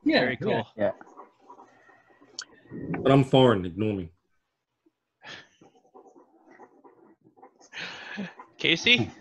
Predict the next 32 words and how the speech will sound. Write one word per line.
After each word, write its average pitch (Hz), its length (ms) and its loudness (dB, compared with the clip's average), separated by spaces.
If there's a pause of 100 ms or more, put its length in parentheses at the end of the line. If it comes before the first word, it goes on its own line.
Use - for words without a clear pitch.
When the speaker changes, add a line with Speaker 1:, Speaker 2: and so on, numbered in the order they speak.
(180)
Speaker 2:
<laughs> - 300 -20
where's 151 260 0
yours 151 180 2
going? 123 260 6 (140)
Speaker 3:
<laughs> - 160 4 (1080)
So - 160 0
I've 131 120 6
been, 123 420 8 (260)
uh, 107 280 -2
getting 107 340 -2
back 104 300 0
into 104 120 -2
doing, 104 400 -4 (320)
um, 95 460 -8
some 107 180 0
First 110 300 2
Nations 107 420 0
research 104 440 0
and 104 120 -4
things. 101 260 -2
So 107 120 0
I 101 60 2
was, 104 400 -4 (580)
it's - 100 0
in 160 120 12
the 135 80 12
news 139 180 12
all 127 140 10
the 113 100 8
time 120 260 8
about, 110 400 6
uh, 104 360 2